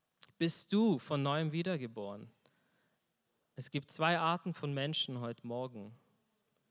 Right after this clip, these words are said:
Wiedergeborene und Nicht-Wiedergeborene. Wenn du wiedergeboren bist, dann bist du gerettet. Wenn nicht, dann bist du verloren. Und Jesus stellt es hier ganz klar. Und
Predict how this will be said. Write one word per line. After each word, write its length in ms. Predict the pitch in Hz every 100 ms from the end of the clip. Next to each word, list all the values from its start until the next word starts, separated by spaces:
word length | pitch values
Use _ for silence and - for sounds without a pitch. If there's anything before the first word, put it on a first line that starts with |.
| _ _ - - _ _ _
Wiedergeborene 880 | 139 147 165 160 147 151 151 147 143
und 120 | 135 143
Nicht-Wiedergeborene. 1000 | 175 - 123 113 113 113 113 104 110 113
Wenn 140 | 123
du 140 | 131 135
wiedergeboren 640 | 156 175 165 147 156 160
bist, 200 | 165 -
dann 120 | 143
bist 240 | 143 - 156
du 40 |
gerettet. 600 | 139 131 160 - 117 - - _ _ -
Wenn 200 | 131 151
nicht, 400 | 175 - - - _
dann 120 | 127
bist 280 | 135 156 -
du 20 |
verloren. 640 | 165 - 147 170 190 131 110 - _ _ _ _ _ _ _ _ _ _ -
Und 100 | 123
Jesus 560 | 139 156 147 - - -
stellt 340 | - 135 139 139
es 140 | -
hier 160 | 139 135
ganz 340 | 139 151 -
klar. 340 | - 147 165
Und 240 | 123 123